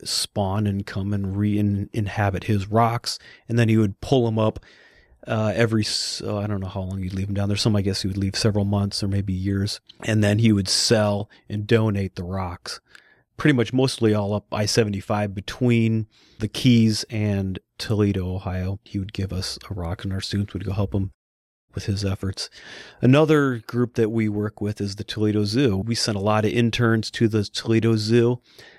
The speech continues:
really all over the zoo. So we send students to do educational internships. They'll do,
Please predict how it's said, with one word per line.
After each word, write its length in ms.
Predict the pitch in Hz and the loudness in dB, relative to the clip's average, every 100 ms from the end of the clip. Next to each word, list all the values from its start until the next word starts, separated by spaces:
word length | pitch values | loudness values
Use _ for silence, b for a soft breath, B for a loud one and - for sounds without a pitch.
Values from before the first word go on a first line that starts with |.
| B | B
really 260 | 113 147 110 | 4 4 4
all 220 | 104 107 | 0 0
over 200 | 110 110 | 0 -2
the 160 | 95 95 | -4 -8
zoo. 300 | 98 95 98 | -6 -6 -4
So 240 | - 101 | -2 -2
we 140 | 101 | -2
send 400 | 101 - 104 98 - | -2 -2 -2 -2 -6
students 720 | - - _ - 104 98 - | -12 -14 _ -6 -4 -4 -8
to 80 | - | -10
do 200 | 98 98 | -8 -4
educational 600 | 98 98 - 117 - 110 | -4 -4 0 0 0 -2
internships. 680 | 110 104 113 104 - 104 - | -2 -2 -6 -6 -4 -4 -4
They'll 200 | 104 95 | -4 -2
do, 360 | 101 101 98 | 0 0 0